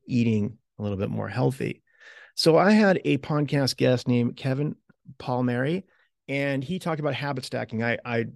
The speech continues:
urge you to go back and listen to that episode 'cause it made a big difference to me.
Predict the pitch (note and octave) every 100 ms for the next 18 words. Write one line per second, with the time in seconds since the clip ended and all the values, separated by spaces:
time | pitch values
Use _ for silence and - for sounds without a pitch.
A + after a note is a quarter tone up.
0 | _ C#3 C3+ C3 B2 A#2+ B2 A#2+ A#2 A2
1 | - A2 G#2 G#2+ A2+ B2 A#2+ A#2 A2+ A2
2 | - A2+ G#2+ - - - - B2 A#2+ A#2+
3 | A2 A2 A2 - G#2 - G#2 G#2 G#2